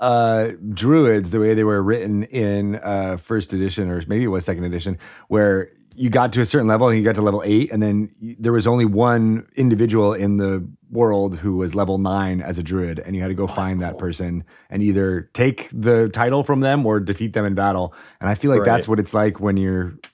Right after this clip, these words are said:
Speaker 1: <laughs> getting all the degrees of, of black beltness there, right? 'Cause you do have to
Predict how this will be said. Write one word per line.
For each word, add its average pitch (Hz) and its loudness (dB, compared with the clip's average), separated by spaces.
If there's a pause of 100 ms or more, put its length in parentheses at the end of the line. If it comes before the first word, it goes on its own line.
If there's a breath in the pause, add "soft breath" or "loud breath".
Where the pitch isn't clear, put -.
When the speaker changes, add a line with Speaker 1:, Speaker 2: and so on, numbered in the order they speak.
(220)
Speaker 1:
<laughs> - -6
getting 135 2
all 127 4
the 120 0
degrees 117 2
of, 104 0
of 110 -2
black 107 0
beltness 104 -2
there, 92 -4
right? 110 -6
'Cause 113 -6
you 120 -2
do 151 -2
have 139 0
to 107 0